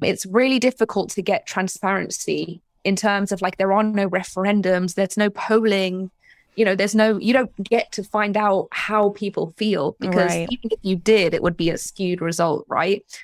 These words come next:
Speaker 1: So there's really no way of knowing how everyone feels.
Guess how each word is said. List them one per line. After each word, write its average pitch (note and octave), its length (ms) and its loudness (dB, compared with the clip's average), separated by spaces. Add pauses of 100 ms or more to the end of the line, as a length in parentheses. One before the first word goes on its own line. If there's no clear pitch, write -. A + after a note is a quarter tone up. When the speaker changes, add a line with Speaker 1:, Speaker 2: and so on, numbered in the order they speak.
Speaker 1:
So C4+ 160 4
there's E4+ 220 2
really C#4 340 4
no G#3+ 280 4
way G3 260 0
of F3 80 -4
knowing F3+ 400 -2
how F#3 520 0
everyone F#3 600 0
feels. E3+ 580 -2